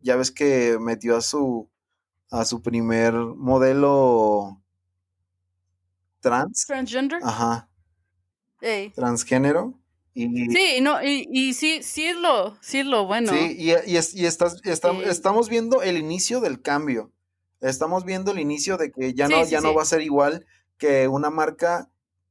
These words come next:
Speaker 1: por ejemplo, un Victoria's Secret ya no va a ser igual, este, ya no, ya no van a ser las ángeles delgadas.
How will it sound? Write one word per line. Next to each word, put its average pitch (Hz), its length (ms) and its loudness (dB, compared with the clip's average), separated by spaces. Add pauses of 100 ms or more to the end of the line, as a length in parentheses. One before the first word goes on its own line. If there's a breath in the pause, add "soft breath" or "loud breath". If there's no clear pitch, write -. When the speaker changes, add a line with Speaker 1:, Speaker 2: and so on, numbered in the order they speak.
Speaker 1:
por 147 140 2
ejemplo, 151 280 0
un 165 100 0
Victoria's 165 440 0
Secret 170 340 -2
ya 147 120 2
no 143 120 2
va 143 80 2
a - 20 -2
ser 143 160 -2
igual, 123 480 0 (220)
este, 110 840 -4
ya 117 120 0
no, 123 280 2
ya 120 140 -2
no 127 80 0
van 127 140 0
a 127 40 0
ser 139 140 2
las 127 220 0
ángeles 127 420 -4
delgadas. 104 640 0